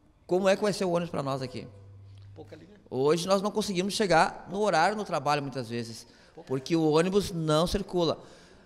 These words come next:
Speaker 1: Nós temos problemas de, de, é, que eu já falei,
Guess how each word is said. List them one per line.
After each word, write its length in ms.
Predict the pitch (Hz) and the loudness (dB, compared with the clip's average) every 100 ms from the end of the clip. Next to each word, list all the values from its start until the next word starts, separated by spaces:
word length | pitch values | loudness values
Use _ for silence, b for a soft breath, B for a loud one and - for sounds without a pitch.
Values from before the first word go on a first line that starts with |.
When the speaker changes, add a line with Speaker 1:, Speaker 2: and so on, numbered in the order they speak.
| - | -14
Speaker 1:
Nós 260 | 135 156 156 | -4 -2 0
temos 260 | 180 190 | 0 -2
problemas 460 | 202 202 185 202 185 | 0 4 4 4 2
de, 380 | 190 175 156 - - | 4 4 4 0 -6
de, 500 | 139 147 143 127 - - | -2 4 4 4 0 -8
é, 240 | - 113 101 | -6 -2 -2
que 80 | 113 | -2
eu 60 | |
já 80 | 107 | 0
falei, 520 | - 131 143 175 139 | 2 4 6 4 0